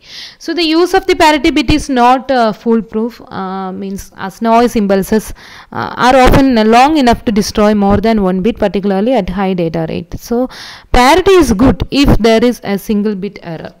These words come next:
So definitely all single bit errors can be, uh, detected by our, uh, parity scheme. So that is, uh, two, uh, so we already seen the single bit and burst error. So whenever there is single bit error, no problem, this parity method will, uh,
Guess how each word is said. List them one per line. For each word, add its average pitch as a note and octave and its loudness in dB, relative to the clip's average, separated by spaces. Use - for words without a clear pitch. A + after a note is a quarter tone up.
So A#3 -16
definitely B3 -8
all A#3 0
single A3+ -8
bit G#3+ -6
errors G3+ -6
can G3 -6
be, G#3+ -6
uh, F#3+ -6
detected G3 -4
by F#3 -2
our, F3 -2
uh, F3+ -8
parity F#3 -4
scheme. G3 -10
So C#4+ -12
that A#3 -10
is, A3+ -12
uh, G3+ -18
two, B3+ -10
uh, G#3+ -12
so C4 -10
we C4 -10
already A#3+ -6
seen D4 -6
the D4 -6
single B3+ -12
bit G#3+ -20
and A3+ -18
burst A3+ -18
error. G3 -18
So B3+ -16
whenever C4+ -14
there D#4 -8
is D#4 -14
single C4+ -16
bit C#4+ -16
error, C#4+ -12
no B3+ -2
problem, A#3+ -4
this A#3 -6
parity G#3 -18
method G3+ -20
will, F#3 -12
uh, - -20